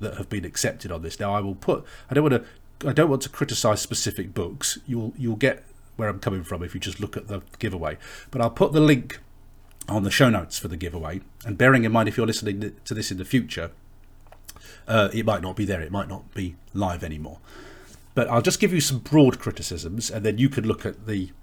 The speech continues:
<laughs> you could look at the, uh, the shit, the paid, the other books that are there, and you will know what I'm alluding to. So my first criticism is, a couple of those books are romance books. They are not thriller and giveaway,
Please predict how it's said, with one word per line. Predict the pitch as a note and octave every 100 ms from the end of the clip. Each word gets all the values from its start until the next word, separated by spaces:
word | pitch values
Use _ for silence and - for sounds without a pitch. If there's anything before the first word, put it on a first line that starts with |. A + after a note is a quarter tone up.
| -
<laughs> | - -
you | C3+ C#3
could | C#3 C#3+
look | B2 -
at | A#2+ G#2
the, | G#2 G2
uh, | F#2+ - - - - - - - -
the | G#2
shit, | - C3 -
the | G#2+
paid, | - F#2+ E2
the | -
other | G#2
books | F2+ G2+ -
that | -
are | G2
there, | F#2+ D#2 D#2+ - - - - -
and | G#2+ G2 G2 -
you | C3 A2
will | G2+ F#2+
know | G#2+ G2 F#2+ -
what | G#2 G2
I'm | F#2+
alluding | G2 G2+ E2+ D#2+
to. | - D#2 D2+ - - - - - - -
So | - A#2+
my | G#2
first | - E3+ F#3+ -
criticism | - - F2 F2 E2+
is, | E2 F2+ G#2 - - - - -
a | -
couple | - F#3 F#3+
of | C3
those | G#2 F#2+
books | E2+ G2 -
are | G#2+
romance | G2+ B2 A2 E2 D#2
books. | - D#2+ C#2 -
They | G#2+
are | G#2
not | A#2+ C#3+ - -
thriller | - G#2+ F#2+ - -
and | G2
giveaway, | F#2+ F#2+ E2 C#2